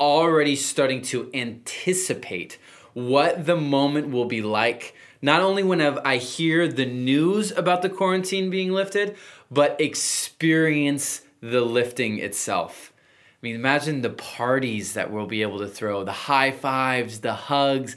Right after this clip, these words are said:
the celebration, going to parks and on hikes, all those things that we physically get to do that we're not able to do. And that anticipation that we're in, those few weeks thus far, it's, it just continues to build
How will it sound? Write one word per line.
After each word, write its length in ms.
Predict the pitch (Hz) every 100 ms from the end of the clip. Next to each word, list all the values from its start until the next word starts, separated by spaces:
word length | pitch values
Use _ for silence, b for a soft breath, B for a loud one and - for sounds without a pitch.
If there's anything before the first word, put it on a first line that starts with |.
| B B B
the 100 | 135
celebration, 1120 | 127 - 143 131 107 127 143 139 139 123 110 B B B
going 280 | 156 156 147
to 40 | 135
parks 600 | - 147 147 147 139 127
and 100 | 120
on 140 | 110
hikes, 760 | 101 - 151 151 147 - - - B B B
all 360 | 143 160 180
those 420 | 160 160 156 156 -
things 320 | 160 160 135
that 140 | 139
we 120 | 127
physically 640 | 120 - 160 147 156 156 151
get 180 | 131 127
to 100 | 120
do 160 | 120
that 160 | 110 110
we're 80 | 107
not 240 | 104 101
able 220 | 104 95
to 120 | 95 85
do. 340 | 92 85 82 b b b b b b b
And 280 | - 135 - B B
that 260 | 151 147 202
anticipation 1120 | 190 185 - 214 - - 196 220 - 165 127
that 220 | 127 120
we're 140 | 123 120
in, 240 | 147 135
those 280 | 120 123 -
few 240 | 180 196
weeks 320 | 220 220 - 170
thus 420 | 120 156 165 -
far, 560 | 180 170 117 101 98 B B B B
it's, 240 | 170 165
it 180 | - 190
just 200 | 180 -
continues 680 | 202 185 - 214 214 233 -
to 120 | 180
build 420 | 135 165 175 165